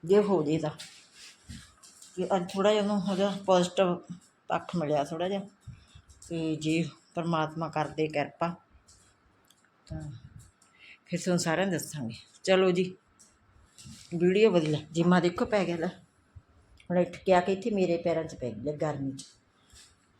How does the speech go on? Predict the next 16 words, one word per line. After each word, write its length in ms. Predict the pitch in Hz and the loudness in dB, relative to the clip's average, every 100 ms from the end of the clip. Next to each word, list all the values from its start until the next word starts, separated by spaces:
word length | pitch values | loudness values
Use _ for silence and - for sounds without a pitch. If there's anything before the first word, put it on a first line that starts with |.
| _ _ _ - | _ _ _ 2
ਕੀ 200 | 240 226 | 6 8
ਗੱਲ 180 | 226 214 | 8 8
ਆ? 60 | 196 - - - - - - - - _ - - - - - - | 4 -8 -20 -20 -20 -20 -18 -20 -20 _ -20 -20 -20 -20 -8 4
ਦਰਵਾਜ਼ਾ 360 | 214 214 226 | 6 8 6
ਤੂੰ 120 | 233 | 4
ਸਾਰਾ 280 | 226 196 220 | 4 8 6
ਖੋਲ 340 | 233 226 233 233 | 8 8 8 8
ਦਿੰਦਾ 220 | 240 202 | 6 6
ਲੈ। 140 | 220 226 - _ _ _ _ _ _ _ _ 202 | 4 2 -6 _ _ _ _ _ _ _ _ 0
ਹੈਂ? 140 | 269 349 - - - - - | 0 0 -10 -20 -20 -18 2
ਫਾਇਦਾ 300 | 233 240 262 | 6 8 6
ਕੀ 140 | 254 | 8
ਏ 80 | 262 | 6
ਸੀ 180 | 262 254 | 6 2
ਚਲਾਏ 320 | 254 254 | 6 8
ਦਾ? 100 | 240 | 8